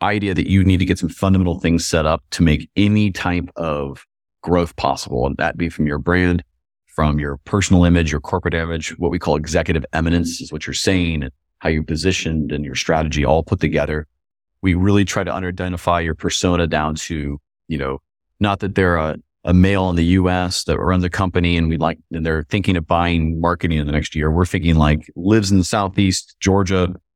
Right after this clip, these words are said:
has a mustache, loves dogs, hates cats, south side of the street and drives a Ford truck. Like, we want it that specific. And what we do is we give you the services of marketing, inbound, outbound, content, all these things, creative, your sales decks, pitch decks.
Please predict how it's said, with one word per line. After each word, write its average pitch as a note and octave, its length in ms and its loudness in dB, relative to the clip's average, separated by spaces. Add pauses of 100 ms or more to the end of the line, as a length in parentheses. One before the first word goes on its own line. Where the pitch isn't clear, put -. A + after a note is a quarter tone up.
(180)
has F2+ 180 -2
a F#2 40 -2
mustache, F#2 760 0
loves F2+ 300 0
dogs, F2 340 0
hates F#2+ 240 0
cats, F2+ 500 -4
south G2 280 -4
side F#2+ 200 0
of F2 80 -2
the E2+ 80 0
street F2 340 0
and - 80 -4
drives D#2+ 280 0
a C#2 40 -8
Ford D#2+ 300 -4
truck. - 320 -2 (280)
Like, D2+ 120 -2
we A2+ 120 4
want G#2 200 4
it D2 100 -10
that E2 200 -2
specific. D#2+ 600 -6 (640)
And G#2 140 0
what A2 100 4
we A#2+ 100 6
do G3+ 200 4
is A#2+ 100 0
we A#2 100 2
give A#2 160 0
you A#2 60 2
the G2+ 100 2
services A#2+ 840 0
of F#2 400 2 (280)
marketing, D#3 420 0 (260)
inbound, G#2 480 2
outbound, G#2+ 480 -2
content, G2+ 420 0
all F#2+ 120 2
these G2+ 160 0
things, G2+ 260 0
creative, G2 440 0
your D#2 100 0
sales F#2 320 0
decks, F2 200 0
pitch - 240 -2
decks. F2+ 360 -4